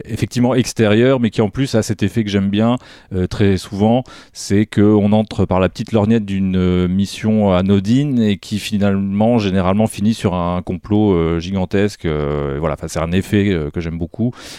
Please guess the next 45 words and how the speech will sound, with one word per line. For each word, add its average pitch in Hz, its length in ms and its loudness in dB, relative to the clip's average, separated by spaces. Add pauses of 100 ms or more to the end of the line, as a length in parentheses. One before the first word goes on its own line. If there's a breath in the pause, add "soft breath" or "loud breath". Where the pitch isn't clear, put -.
et 92 180 0
je - 60 -6
trouve - 160 -6
que 110 120 2
ça 92 240 0
fonctionne 107 520 0
bien 117 200 2
avec 104 220 0
la 95 140 2
S 92 200 -2 (140)
F, - 80 -4
avec 92 120 0
ce - 100 -8
côté 104 360 -2
justement 95 320 -4
galactique, 95 580 -2 (140)
euh, 85 260 0
ce - 120 -12
côté, 101 440 -2
euh, 92 140 2 (440 loud breath)
euh, 87 560 -2
vide, 110 360 0
euh, 90 520 4
spatial 107 760 2
et, 90 160 0
euh, 85 680 -2
crise 98 300 -6
existentielle, 101 920 -2
euh, 82 640 0
potentielle 107 760 -2
que 101 100 0
le, 85 240 0
la 85 140 0
S 92 160 0
F - 120 -6
peut 107 220 2
apporter. 98 400 -4 (560 loud breath)
Voilà, 85 320 -2
et, 85 180 -4
euh, 90 500 -6
et 90 40 -6
puis 95 220 -4
aussi 92 240 -2
sur, 87 240 -6
euh, - 160 -8